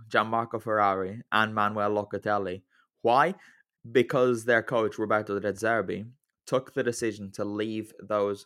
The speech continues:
guys out of the matchday squad because of the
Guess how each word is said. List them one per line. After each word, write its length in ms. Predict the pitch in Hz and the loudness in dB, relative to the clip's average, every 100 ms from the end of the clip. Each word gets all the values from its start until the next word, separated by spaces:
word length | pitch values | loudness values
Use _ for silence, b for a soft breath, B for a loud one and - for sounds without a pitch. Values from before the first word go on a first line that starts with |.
| 98 | -6
guys 340 | 98 95 95 - | -2 -2 -2 -4
out 220 | 107 98 | -4 -4
of 80 | 101 | -8
the 80 | 98 | -6
matchday 440 | 92 - 90 92 | -10 -10 -10 -10
squad 320 | - 92 95 _ b b b | -10 -8 -8 _ b b b
because 520 | 101 - - 113 107 104 | -10 -8 -6 -2 -2 -4
of 200 | 90 95 | -8 -6
the 460 | 92 92 92 - | -4 -4 -6 -10